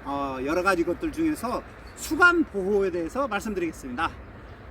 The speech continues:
어, 교목식재만 단독으로 시험에 나오는 경우는 없고요. 교목식재 후에 수간 보호 조치를 해라. 교목식재 후에 삼각지주, 교목식재 후에 사각지주, 교목식재 후에 산발이지주, 이런 식으로 교목식재와 연계되는 것들입니다.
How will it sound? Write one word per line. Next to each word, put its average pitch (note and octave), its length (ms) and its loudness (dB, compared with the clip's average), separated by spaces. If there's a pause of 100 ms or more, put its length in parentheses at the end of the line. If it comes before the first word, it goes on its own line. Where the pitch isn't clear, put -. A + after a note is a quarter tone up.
(540)
어, D#3+ 520 2
교목식재만 C#4+ 840 4
단독으로 C#4 400 2
시험에 C#4 300 2
나오는 A3+ 280 2
경우는 A3 420 0
없고요. F3 540 2 (420)
교목식재 C#4 840 6
후에 C4 460 4
수간 C4+ 320 2
보호 G3+ 200 0
조치를 E3 360 -4
해라. C3+ 140 -4 (680)
교목식재 C4 460 6
후에 C4 300 6
삼각지주, C#4+ 760 0
교목식재 B3 500 0
후에 A#3+ 140 2
사각지주, A#3+ 580 2
교목식재 A#3 560 0
후에 B3 220 4
산발이지주, C4+ 680 2 (420)
이런 C#4+ 240 6
식으로 G#3 260 0
교목식재와 A#3 720 2
연계되는 C#4 540 6
것들입니다. D3 540 -4